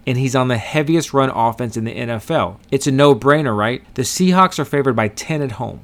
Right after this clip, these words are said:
but just when you think you found an obvious play, Penny will kill us by vulturing all the touchdowns. Now, I'll have Carson in a few lineups, and I think he's gonna be around fifteen percent owned in tournaments.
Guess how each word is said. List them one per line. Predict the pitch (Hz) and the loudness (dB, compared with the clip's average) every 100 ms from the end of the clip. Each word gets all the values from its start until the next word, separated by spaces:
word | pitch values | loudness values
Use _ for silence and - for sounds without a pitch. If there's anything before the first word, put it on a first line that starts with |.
| - | -14
but | 120 | -8
just | 110 151 - | 0 0 4
when | 196 | 4
you | 185 | 4
think | - 160 | 2 2
you | 139 | 2
found | 151 135 | 2 2
an | 117 | 2
obvious | - 120 143 160 - | 2 2 2 0 -4
play, | - 113 95 90 98 - | -6 -4 -2 -4 -10 -4
Penny | - 151 165 | 2 4 6
will | 151 139 | 4 2
kill | - 135 | 2 2
us | 127 | 2
by | - 110 | 0 -2
vulturing | 104 117 - 113 113 | 0 -4 -2 -4 -4
all | 120 120 | 0 0
the | 117 | 0
touchdowns. | 113 113 - 101 82 - - - | -4 -6 -8 -10 -12 -14 -16 -4
Now, | 120 | 0
I'll | 131 135 | 4 6
have | 170 180 | 6 4
Carson | - 170 170 165 | 4 0 2 0
in | 135 | 0
a | 123 | -2
few | - 160 | 0 2
lineups, | 143 135 101 90 - - - | 2 2 0 -6 -14 -16 -8
and | 123 | -6
I | |
think | 113 156 160 | -2 -2 -2
he's | 165 | -2
gonna | 160 | 0
be | 143 143 | 2 4
around | 127 110 | 4 2
fifteen | - 151 - 156 | -2 -4 -4 -6
percent | 143 131 135 - | -6 -4 -6 -6
owned | 127 123 110 | -6 -4 -4
in | |
tournaments. | 101 - 110 90 82 - - | -6 -8 -8 -8 -14 -16 -18